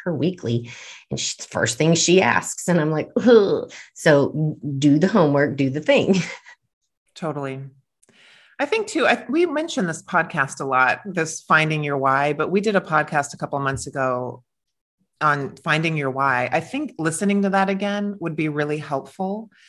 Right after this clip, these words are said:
Speaker 2: because it gives you a, an idea of overarching, like, w-,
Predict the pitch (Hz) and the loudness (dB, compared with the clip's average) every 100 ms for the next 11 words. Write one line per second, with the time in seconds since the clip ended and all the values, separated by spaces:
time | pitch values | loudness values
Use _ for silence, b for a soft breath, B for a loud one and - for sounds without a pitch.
0 | b b b - 185 180 175 170 160 - | b b b -2 -2 2 4 4 0 -4
1 | - - 208 214 208 185 165 156 151 147 | -4 0 2 0 -2 -2 0 0 -2 -4
2 | - _ _ _ _ _ _ _ _ _ | -6 _ _ _ _ _ _ _ _ _
3 | _ _ _ _ _ _ 165 160 156 156 | _ _ _ _ _ _ -2 2 2 2
4 | 151 147 160 165 156 156 165 147 139 143 | 2 0 0 0 0 2 4 6 6 6
5 | 135 - 175 170 165 143 139 151 139 135 | 2 -2 -2 2 4 2 0 -6 -6 -6
6 | 127 - 92 | -8 -10 -12